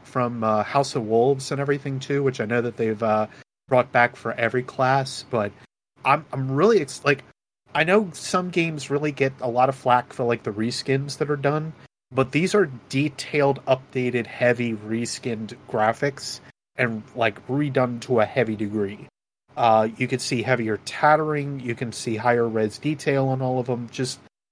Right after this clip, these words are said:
in general, Bungie did a really good job with the full, if you really wanna call it a reskin idea, that's fine. 'Cause frankly, it looks really good. Uh, and then aside from that, it's just the absolute matter that, uh,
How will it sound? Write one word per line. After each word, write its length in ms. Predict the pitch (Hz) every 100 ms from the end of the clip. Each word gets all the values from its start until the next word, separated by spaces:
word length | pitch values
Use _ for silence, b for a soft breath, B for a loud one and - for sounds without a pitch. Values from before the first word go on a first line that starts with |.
| _
in 260 | 147 135 120
general, 460 | 139 131 135 117
Bungie 380 | 107 117 113 120
did 120 | 117
a 20 |
really 280 | 113 117 113
good 180 | 107 117
job 300 | 127 117 110
with 120 | 110
the 80 | 110
full, 460 | - 120 113 107 104 B _ _
if 120 | 120
you 80 | 131
really 180 | 127 127
wanna 180 | 120 120
call 220 | 127 120
it 60 |
a 60 | 110
reskin 600 | 110 117 - 117 110 110 - -
idea, 500 | 120 117 117 107 104 -
that's 180 | 113
fine. 360 | - 135 117 101 98 _ _ _ -
'Cause 140 | 127
frankly, 340 | - 135 131
it 120 | 113 120
looks 220 | 107 - 123
really 380 | 120 160 190 131
good. 420 | 110 135 110 104 - _ _ _ _ _
Uh, 320 | 127 113 113 107 - -
and 120 | 127
then 100 | 131
aside 440 | 123 - 156 185
from 180 | - 131
that, 200 | 120 113
it's 160 | 110 -
just 160 | 135
the 140 | 131 123
absolute 520 | - 139 - 139 131 131
matter 460 | 107 123 127 123
that, 560 | 123 120 117 104 - -
uh, 320 | 110 107 104